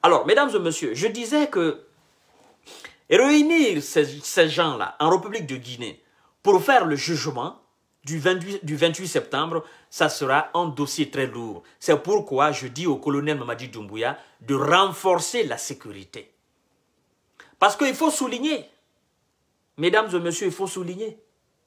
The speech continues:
Monsieur Toumba Diakité, jusqu'à preuve contraire, il est injustement détenu en prison, sans preuve contre lui. On le prend juste parce qu'on se dit, « Bon, c'est lui qui a tiré sur Dadis. »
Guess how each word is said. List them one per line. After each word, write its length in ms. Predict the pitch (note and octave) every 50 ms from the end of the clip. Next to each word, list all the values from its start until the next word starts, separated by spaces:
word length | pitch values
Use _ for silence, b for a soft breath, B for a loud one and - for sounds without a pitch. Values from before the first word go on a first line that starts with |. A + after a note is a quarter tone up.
| _ _ _ _ _ _ _ _ _ _ _ b b b b
Monsieur 300 | - G3+ G3 G#3+ A3+ A3
Toumba 280 | - C#4+ C4 G#3 F#3+ D3+
Diakité, 460 | - - F3 - F3+ E3 - G#3+ F3+
jusqu'à 320 | D3+ G#3 B3+ - - E3+ D#3+
preuve 260 | - F#3 F#3 D3+ -
contraire, 540 | - D3+ C#3+ C3+ - G3 G#3+ G#3 E3 - - b b b b b
il 240 | - A#3 A3+ A3 - -
est 420 | - A#3+ - - - B3 B3 A#3
injustement 640 | A3 F#3 D#3 - C4+ C4 - - B3+ B3 C#4 C4+ A#3
détenu 560 | D3+ C3+ G#3+ G#3+ G#3+ G#3+ G#3+ G#3+ A#3+ A#3+ - -
en 120 | D3 C#3+
prison, 440 | C#3 - G3+ G3+ G3 F#3 F3 B3+ - - _ _ _ _ _ _ _ _ _ _ _ _ _ _ _ _ _ _ _ _ _ _ _ _
sans 300 | - - - C#4+ C#4+ C#4+
preuve 480 | - - A#3+ B3+ B3+ A#3 F#3+ D3 C#3+ C#3+
contre 320 | - F3 E3 D3 C3 B2
lui. 300 | A2+ A2+ A#2 G2+ - - _ _ _ _ _ _ _ _ _ _ _ _ _ _ _ _ _ _ _
On 120 | - A#3 B3+
le 220 | B3+ B3 A#3 A#3
prend 260 | - C4 C4+ C4 G#3+
juste 400 | F3 C#3 C3 F3+ C#4+ C#4 - B3+ G3+
parce 240 | - F#3 F3+ F3+
qu'on 320 | - B3 A#3+ A#3 G3+ G3 F#3+
se 140 | - - F3+
dit, « 420 | D#3 C#3+ D#3 A3 B3+ B3+ B3+ b b b b b b b b
Bon, 300 | D3 D#3+ F#3 A3+ A#3 A3
c'est 140 | - F#3 E3
lui 160 | G3+ A3+ F3+
qui 100 | - E3
a 60 | C3+
tiré 320 | - - D#3 E3+ F#3+ F#3+
sur 180 | - - B2 G2
Dadis. » 460 | G2 B2+ B2 - D3 D3 - - -